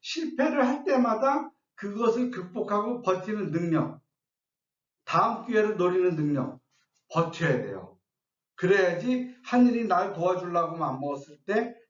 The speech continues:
내가 그 기회를 잡는 거죠. 넬슨 만델라는 그랬어요. "위대한 영혼은 시련 속에서 견뎌진다,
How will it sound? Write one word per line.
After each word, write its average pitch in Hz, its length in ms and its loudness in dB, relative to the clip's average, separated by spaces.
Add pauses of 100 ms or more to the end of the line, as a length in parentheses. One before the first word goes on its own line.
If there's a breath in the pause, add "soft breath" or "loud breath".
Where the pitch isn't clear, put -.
내가 170 300 -2
그 160 180 -10
기회를 147 300 -2
잡는 117 320 -8
거죠. 92 260 -16 (1300 loud breath)
넬슨 226 400 -2
만델라는 254 640 2
그랬어요. 156 560 -4 (320)
"위대한 247 500 2
영혼은 220 300 -2
시련 254 500 -4
속에서 190 460 -6
견뎌진다, 127 800 -6